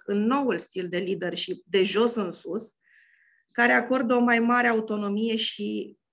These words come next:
responsabilizează atât individul, dar și echipa în toate procesele de siguranță, uh, de îmbunătățire și de conștientizare, pentru că noi ne dorim ca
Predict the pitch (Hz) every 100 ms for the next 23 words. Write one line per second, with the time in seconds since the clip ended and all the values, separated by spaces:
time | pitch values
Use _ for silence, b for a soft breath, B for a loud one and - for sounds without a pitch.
0 | _ 220 240 233 240 226 233 220 208 202
1 | 190 233 240 226 208 240 233 226 214 208
2 | 190 202 233 220 208 196 226 220 214 202
3 | 185 233 - B B B 220 220 240 240
4 | 226 233 220 226 220 220 202 202 214 180
5 | 202 170 - - _ _ _ _ b b
6 | b b - 202 196 190 190 190 190 226
7 | 233 226 220 214 208 240 247 240 220 226
8 | 233 220 220 220 214 214 196 208 190 185
9 | 185 190 190 196 208 220 220 208 202 220
10 | 220 208 196 190 -